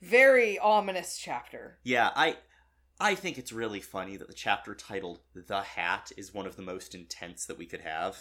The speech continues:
Speaker 1: Yeah. Um, so, so they are, you know, the, the, the beginning of this chapter, as I think, as a number of beginnings of chapters have emphasized recently, uh, the beginning of this chapter is, is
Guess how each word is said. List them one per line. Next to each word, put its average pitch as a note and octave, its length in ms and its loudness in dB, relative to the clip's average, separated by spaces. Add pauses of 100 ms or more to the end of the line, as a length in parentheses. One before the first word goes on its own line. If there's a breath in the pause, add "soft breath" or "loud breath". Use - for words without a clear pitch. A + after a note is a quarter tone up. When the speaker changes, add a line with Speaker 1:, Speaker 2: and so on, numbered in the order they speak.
Speaker 1:
Yeah. D3 300 -8 (520 loud breath)
Um, G3+ 360 2
so, C4 460 2 (1600 soft breath)
so F#4+ 640 2
they B3 240 4
are, A3+ 600 6
you G#3 160 -12
know, G3 340 -2 (100)
the, G3 80 -8 (200)
the, F#3+ 160 -8 (100)
the G#3 80 -12
beginning A#3+ 280 -2
of A3+ 60 0
this A3 140 -4
chapter, G#3 320 2
as F4+ 160 -2
I F#4+ 80 0
think, - 240 -8 (1080 loud breath)
as C#4+ 140 -2
a D4+ 60 -4
number F3+ 320 -6
of D#3+ 160 -10
beginnings D#3 420 -12
of D3+ 80 -18
chapters C3+ 460 -6
have E3+ 120 -16
emphasized C#3 600 -10
recently, C#3 500 -16 (260 soft breath)
uh, E3 140 -2
the D#3 60 -10
beginning A#3 340 -6
of A3+ 60 -4
this G#3 160 -10
chapter F#3 320 -8
is, D3 180 -14
is C3 320 -14